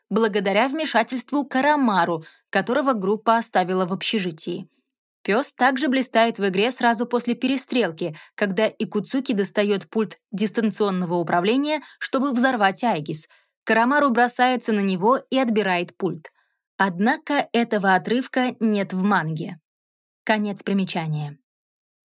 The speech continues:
Отец Мицуру погибает после ранения. На следующее утро пресса объявляет о внезапной смерти Такэхару Киридзе, сославшись на тяжелую болезнь. Помимо того, что членам сис пришлось столкнуться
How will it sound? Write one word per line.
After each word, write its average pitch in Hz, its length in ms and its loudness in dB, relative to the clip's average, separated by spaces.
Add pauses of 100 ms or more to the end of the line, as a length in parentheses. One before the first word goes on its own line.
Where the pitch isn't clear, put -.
(680)
Отец 269 400 -2
Мицуру 254 500 2
погибает 190 720 0
после 185 280 -2
ранения. 156 640 -2 (520)
На 202 120 2
следующее 240 580 0
утро 254 280 0
пресса 240 480 2
объявляет 214 560 2
о 208 40 0
внезапной 196 560 0
смерти 208 420 -2
Такэхару 196 580 -2
Киридзе, 214 560 -2 (240)
сославшись 277 680 0
на 226 120 2
тяжелую 185 520 0
болезнь. 170 600 -4 (640)
Помимо 285 380 0
того, 269 280 2
что 269 180 -2
членам 247 380 0
сис 262 300 -2
пришлось 208 440 0
столкнуться 214 760 0